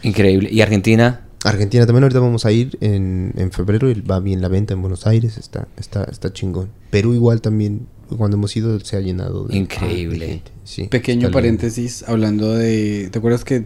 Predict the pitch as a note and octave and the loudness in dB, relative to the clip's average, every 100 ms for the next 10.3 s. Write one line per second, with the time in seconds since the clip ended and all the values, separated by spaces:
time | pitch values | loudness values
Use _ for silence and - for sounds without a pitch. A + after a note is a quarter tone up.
0 | A2+ G#2+ G2+ - A#2 A2+ C3 B2 A2+ G#2+ | -6 -8 -6 0 2 2 2 0 2 2
1 | A2+ A#2 A#2+ A#2 A2+ G#2+ A2 G#2+ D3+ F#2+ | 4 6 6 4 2 2 -2 0 2 4
2 | F#2+ G#2 - A#2 B2 B2 C3+ D3+ B2 A2+ | 2 0 -2 0 2 4 4 4 2 0
3 | G#2+ A2 A#2+ A#2 G#2+ A#2 C3+ C#3+ C3 F#3 | 2 4 4 4 4 2 4 4 4 0
4 | - - - A2+ A2+ A2 B2 C#3+ A#2 G#2+ | -4 -6 -8 0 4 4 4 4 4 4
5 | A#2 A#2 - - - - - B2+ B2+ A#2+ | 4 2 -2 -14 -18 -20 -2 2 2 4
6 | B2 C3 D3+ B2+ A2 B2 B2+ - C3 B2+ | 2 2 -2 -2 -4 -4 -4 -2 -2 -2
7 | A#2+ B2+ C#3+ D#3+ D#3+ F3 - G3 B2+ C#3 | -2 2 4 6 6 6 4 2 4 4
8 | A#2 A#2 A2+ A#2+ B2+ C3 A2 A2+ G#2+ D3 | 4 -2 -4 -2 0 0 0 0 -2 -4
9 | D#3+ B2+ A2 A2+ A2 A2+ G#2 A2 A2+ C3 | -4 -4 -4 -4 -4 -2 0 -2 -2 -4
10 | D#3 F#2 | -8 -12